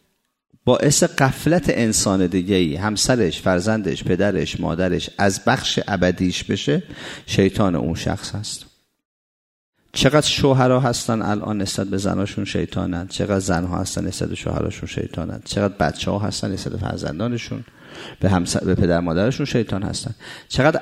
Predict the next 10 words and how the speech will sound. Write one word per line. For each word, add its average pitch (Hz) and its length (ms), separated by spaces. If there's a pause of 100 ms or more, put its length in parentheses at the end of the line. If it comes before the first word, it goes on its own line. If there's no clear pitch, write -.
اساتید 113 720
و 135 80
معلمان 110 680
هستن 160 300
شاگرداشون 113 680
شیطان 113 400
و 123 40
شاگرداشون 101 720
هستن. - 220 (400)
چرا؟ 175 420